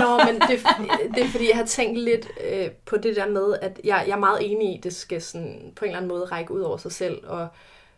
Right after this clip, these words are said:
for mig er der også et eller andet i det der med, jamen, hvad vil jeg gerne give til verden? Men måske også, hvad vil jeg gerne give til verden,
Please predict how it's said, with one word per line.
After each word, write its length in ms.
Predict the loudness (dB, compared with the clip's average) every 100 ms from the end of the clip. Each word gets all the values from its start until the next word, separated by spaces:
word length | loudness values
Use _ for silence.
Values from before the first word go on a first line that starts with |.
| _
for 280 | -20 -8 -4
mig 220 | 0 0
er 60 |
der 60 | 2
også 180 | 0 0
et 20 |
eller 120 | -2
andet 160 | -2 -4
i 40 |
det 140 | -4 -2
der 180 | -4 -4
med, 180 | -6 -6
jamen, 340 | -4 -4 -4 -4
hvad 180 | 2 2
vil 80 | 4
jeg 180 | 2 2
gerne 260 | -4 -6 -6
give 180 | -10 -12
til 260 | -6 -4
verden? 460 | -4 -6 -6 -10 -14 -20 _ _
Men 240 | -8 -6 -6
måske 260 | -6 -2
også, 160 | -2 -2
hvad 120 | -2
vil 80 | 0
jeg 120 | -2
gerne 200 | -4 -8
give 160 | -10 -12
til 200 | -10 -8
verden, 460 | -8 -10 -10 -12